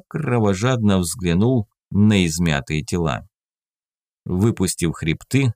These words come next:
засунул руки под ребра, разорвал легкие и добрался до сердец, вырвал еще бьющиеся, а потом впился по очереди в каждое, впитывая все способности без остатка.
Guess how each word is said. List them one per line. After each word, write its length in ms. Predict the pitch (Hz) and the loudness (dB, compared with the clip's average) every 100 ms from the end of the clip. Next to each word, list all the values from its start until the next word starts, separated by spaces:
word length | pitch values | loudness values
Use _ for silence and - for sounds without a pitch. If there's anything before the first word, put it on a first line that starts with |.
| _ _ | _ _
засунул 840 | - 80 90 95 - 135 123 101 | -8 -6 -2 -2 -2 0 2 2
руки 320 | 92 92 - 85 | 2 0 -2 -2
под 240 | 95 92 | -2 -2
ребра, 480 | 85 73 60 62 - _ - | -2 -4 -6 -10 -12 _ -8
разорвал 560 | 82 80 87 82 76 73 | -4 -2 -2 -2 -2 0
легкие 460 | 101 113 - 82 | 0 -2 -2 -4
и 200 | - 87 | -4 -6
добрался 560 | 85 87 87 87 82 85 | -2 -2 0 0 0 -2
до 140 | 82 | -2
сердец, 640 | 80 90 87 82 71 - - _ _ _ - | -2 -4 -2 -4 -4 -6 -8 _ _ _ -8
вырвал 580 | 90 90 107 90 85 | -4 0 2 2 0
еще 280 | 80 - 85 | 0 0 -2
бьющиеся, 960 | 78 80 101 110 - 95 87 80 90 76 _ _ - | -2 0 2 2 0 0 -2 0 -2 -4 _ _ -6
а 140 | 82 | -4
потом 400 | 90 117 151 139 | -2 -2 0 0
впился 680 | 101 - - 127 117 - 101 | -2 -6 -2 0 0 0 -2
по 160 | - | 2
очереди 520 | 101 107 - 101 92 95 | 2 2 2 0 2 0
в 140 | 80 | 0
каждое, 560 | - 123 123 107 107 92 _ _ - | -4 0 0 0 0 0 _ _ -20
впитывая 1000 | - - _ - 143 127 123 120 110 90 _ | -16 -16 _ -2 -2 0 0 2 0 -2 _
все 500 | - - - - 131 | -6 0 2 2 2
способности 920 | 123 - 101 87 104 90 87 82 - 92 | 0 0 -2 0 2 2 0 -2 -2 -2
без 280 | 78 87 85 | 0 0 0
остатка. 760 | 87 - 92 71 - - | -4 -4 -2 -4 -6 -16